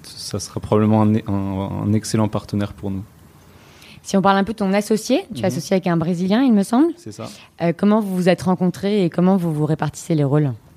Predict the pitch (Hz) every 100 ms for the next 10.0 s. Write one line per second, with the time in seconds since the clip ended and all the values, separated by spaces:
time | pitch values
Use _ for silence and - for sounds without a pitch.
0 | - - 98 107 - 123 123 135 143 135
1 | - 156 165 160 117 113 113 107 120 135
2 | 143 135 - - 120 127 135 127 113 104
3 | - - 113 120 117 104 - - 110 127
4 | 123 117 107 104 101 101 110 107 104 113
5 | 107 110 - 110 110 135 160 - 117 -
6 | - - - - - - - _ - 117
7 | 110 110 110 110 107 107 - 131 - 135
8 | 127 135 135 135 123 127 131 113 107 110
9 | 117 113 113 120 127 113 104 98 98